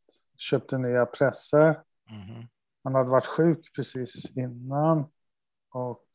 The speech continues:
Speaker 1: blev, eh, sjuk två år senare igen och fick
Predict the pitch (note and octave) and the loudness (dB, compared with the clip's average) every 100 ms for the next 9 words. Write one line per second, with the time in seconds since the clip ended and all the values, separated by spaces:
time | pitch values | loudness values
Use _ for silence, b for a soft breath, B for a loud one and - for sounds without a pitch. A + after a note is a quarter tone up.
0 | _ _ B2+ B2+ A#2+ B2 A#2+ A#2+ A2 _ | _ _ -10 -10 -8 -8 -6 -8 -12 _
1 | _ _ _ _ _ _ _ _ _ - | _ _ _ _ _ _ _ _ _ -12
2 | - B B _ _ _ _ _ _ _ | -12 B B _ _ _ _ _ _ _
3 | _ _ _ _ - C3+ B2+ - - - | _ _ _ _ -4 -4 -4 -10 -20 -20
4 | - B2+ B2+ - A#2+ A#2 A#2+ A#2+ B2+ C3+ | -12 -8 -6 -4 -6 -8 -10 -4 -2 -2
5 | A#2+ A2+ - _ - | -2 -10 -12 _ -18